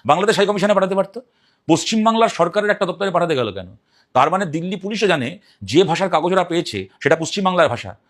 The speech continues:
বাংলায় মানুষ ওই ভাষায় কথা বলেন, ত্রিপুরার মানুষ ওই ভাষায় কথা বলেন, আসাম থেকে শুরু করে ঝাড়খণ্ডের বিস্তীর্ণ অঞ্চল থেকে শুরু করে ছত্তিশগড়ের বিস্তীর্ণ অঞ্চল থেকে শুরু করে এমনকি দিল্লির বহু এলাকায় মানুষ ওই ভাষায় কথা বলেন। ভারতের দ্বিতীয় সবচেয়ে বেশি, আহ,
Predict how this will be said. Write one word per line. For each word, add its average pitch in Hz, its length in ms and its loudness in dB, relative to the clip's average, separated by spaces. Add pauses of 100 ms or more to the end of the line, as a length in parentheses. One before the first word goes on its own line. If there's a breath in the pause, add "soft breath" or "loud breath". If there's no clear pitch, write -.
বাংলায় 156 320 4
মানুষ 180 180 -4
ওই 175 60 0
ভাষায় 156 220 -2
কথা 151 140 2
বলেন, 104 240 -4
ত্রিপুরার 185 340 0
মানুষ 180 240 -6 (180 loud breath)
ওই 156 100 2
ভাষায় 170 220 2
কথা 160 140 2
বলেন, 101 280 -4 (240)
আসাম 185 260 2
থেকে 185 160 -2
শুরু 185 180 -4
করে 180 160 0
ঝাড়খণ্ডের 170 400 -2
বিস্তীর্ণ 180 300 -8
অঞ্চল 180 240 -4
থেকে 180 160 -6
শুরু 180 140 -4
করে 190 180 0 (240 loud breath)
ছত্তিশগড়ের 185 480 0
বিস্তীর্ণ 196 300 -2
অঞ্চল 180 220 -2
থেকে 190 140 -2
শুরু 185 160 -4
করে 196 140 2
এমনকি 190 220 2
দিল্লির 190 460 2 (280 loud breath)
বহু 180 280 6 (140)
এলাকায় 185 420 4 (240)
মানুষ 170 240 2
ওই 175 80 6
ভাষায় 165 220 2
কথা 156 140 2
বলেন। 117 200 2
ভারতের 156 320 0
দ্বিতীয় 180 260 2 (340 soft breath)
সবচেয়ে 151 300 -2
বেশি, 175 280 -2 (560 soft breath)
আহ, 120 160 -6